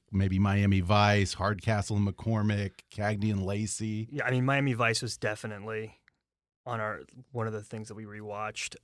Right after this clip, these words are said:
Speaker 2: Um, we, we also watched a lot of films, so it's
Speaker 1: Mm-hmm.
Speaker 2: like, you know, forty-eight Hours, uh,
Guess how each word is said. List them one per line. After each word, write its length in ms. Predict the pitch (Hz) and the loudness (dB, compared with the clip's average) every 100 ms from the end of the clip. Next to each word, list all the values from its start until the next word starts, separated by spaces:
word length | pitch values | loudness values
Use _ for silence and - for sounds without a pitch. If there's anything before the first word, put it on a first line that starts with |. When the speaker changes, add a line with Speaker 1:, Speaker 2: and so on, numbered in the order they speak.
| - | -12
Speaker 2:
Um, 400 | 120 117 110 113 _ | -10 -8 -8 -12 _
we, 100 | 151 | -12
we 140 | - 165 | -6 -2
also 220 | 185 - | -2 0
watched 260 | 175 156 - | -2 -2 -2
a 40 | |
lot 140 | 143 | -4
of 60 | 117 | -4
films, 540 | - 143 101 90 113 - | -6 -6 -6 -8 -14 -14
so 160 | - 107 | -2 2
it's 100 | 87 | 2
Speaker 1:
Mm-hmm. 60 | |
Speaker 2:
like, 120 | 98 - - | 2 -4 -14
you 100 | 117 | -14
know, 100 | 107 | -14
forty-eight 480 | - 131 117 113 107 | -12 -8 -6 -6 -6
Hours, 760 | 101 104 104 101 101 - - - | -6 -6 -6 -8 -10 -10 -12 -14
uh, 520 | - 101 95 95 101 | -14 -12 -10 -12 -14